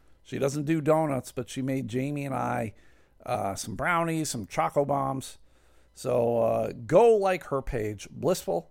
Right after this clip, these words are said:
Cravings, Crafts, and Gifts, and buy something from her. Help out a small businesswoman. That's a good thing to do. And last but not least, my buddy, my main man, uh, John Midgley. Go check him out. He's a magician. Check him out on Facebook at Magic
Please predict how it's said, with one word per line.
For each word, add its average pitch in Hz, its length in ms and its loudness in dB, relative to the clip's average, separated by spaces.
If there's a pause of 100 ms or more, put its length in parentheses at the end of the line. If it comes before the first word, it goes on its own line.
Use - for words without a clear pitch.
Cravings, 139 540 -4
Crafts, 120 480 -8
and 95 120 -10
Gifts, - 460 -4 (680)
and - 140 -10
buy 156 220 2
something 135 380 -6
from 120 240 -10
her. 101 320 -6
Help 139 220 -2
out 131 140 0
a 123 80 -2
small 113 240 -4
businesswoman. 101 760 -6 (840)
That's - 120 -18
a 120 60 -10
good 120 260 0
thing 110 220 -6
to 104 80 -8
do. 139 300 -6
And 175 200 -4
last 202 300 4
but 196 80 2
not 170 300 0
least, 147 260 -2
my 147 240 0
buddy, 117 320 2
my 147 260 0
main 233 320 -2
man, 110 440 -4 (1700)
uh, 139 220 8
John 214 340 4
Midgley. 190 480 2
Go 170 200 4
check 214 320 -2
him 202 280 -2
out. 156 400 -4
He's 151 240 0
a 143 60 -2
magician. 131 500 -2
Check - 240 -6
him 165 140 -2
out 151 260 -2
on 135 180 -6
Facebook 131 460 -4
at 113 220 -8
Magic 151 500 -4